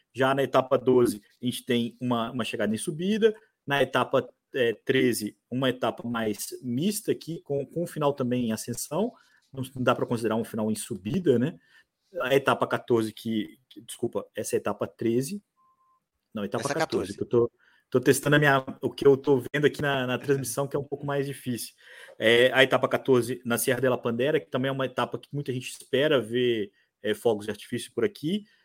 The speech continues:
Speaker 1: Na seguinte, a Sierra Nevada, que é o que a gente tava falando agora há pouco. Na sequência, uma outra etapa, logo depois da, da etapa de descanso, que é um dia que os sprinters também podem tentar, ou uma fuga.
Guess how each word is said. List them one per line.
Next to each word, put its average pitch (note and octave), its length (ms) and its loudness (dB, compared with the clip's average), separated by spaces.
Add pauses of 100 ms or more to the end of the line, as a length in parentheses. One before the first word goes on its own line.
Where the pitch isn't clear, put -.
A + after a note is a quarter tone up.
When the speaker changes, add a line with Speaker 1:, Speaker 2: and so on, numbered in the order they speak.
(200)
Speaker 1:
Na C#3 200 0
seguinte, B2+ 680 -4
a A#2 120 -2
Sierra A#2 340 -2
Nevada, C3+ 440 0
que - 140 -6
é C#3+ 60 0
o A#2+ 40 -4
que - 140 -18
a - 40 -18
gente - 100 -16
tava A#2 160 -2
falando A#2 240 -4
agora A#2+ 200 0
há C3 40 -4
pouco. F3+ 420 0 (320)
Na D3 120 0
sequência, C#3 640 -2 (220)
uma C#3+ 200 4
outra E3+ 280 6
etapa, A#2+ 560 2 (220)
logo C#3+ 260 6
depois C3+ 320 4
da, A2+ 180 4
da G#2+ 100 -2
etapa G#2+ 320 -4
de A2 100 -14
descanso, A2 420 -8
que - 60 -10
é A#2 40 -6
um A#2 80 -6
dia G#2 200 -4
que G#2+ 140 -10
os G2+ 120 -6
sprinters G#2 380 -12
também G#2+ 220 -4
podem G#2 320 -2
tentar, B2 520 -2
ou A2+ 160 0
uma A2+ 160 -2
fuga. G3 480 -2